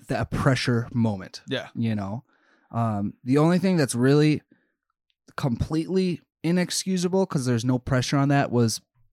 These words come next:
Speaker 1: playing Mike Ev-, or Mike Williams in that last game.
Speaker 2: Yeah.
Speaker 1: That, that was just a stupid,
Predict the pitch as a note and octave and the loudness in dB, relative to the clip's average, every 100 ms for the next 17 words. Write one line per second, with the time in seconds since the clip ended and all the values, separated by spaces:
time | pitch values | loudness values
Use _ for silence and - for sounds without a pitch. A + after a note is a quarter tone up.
0 | - - C3 A2+ G#2+ A2+ G#2 - B2 A#2 | -6 0 2 2 0 -2 -4 -2 0 2
1 | A2 G#2+ - A2 A2+ G#2 G2 G#2 F#2 C#2 | 0 -2 -8 -2 0 0 -2 -4 -6 -8
2 | A1+ - D#2 B2 - - B2+ A#2+ A2 A#2+ | -12 -12 -10 -12 -14 -10 -6 -4 -2 0
3 | B2 B2+ A#2 A#2+ G#2 - - A#2+ - G#2+ | 0 0 -2 -4 -4 -8 -4 -4 -2 -4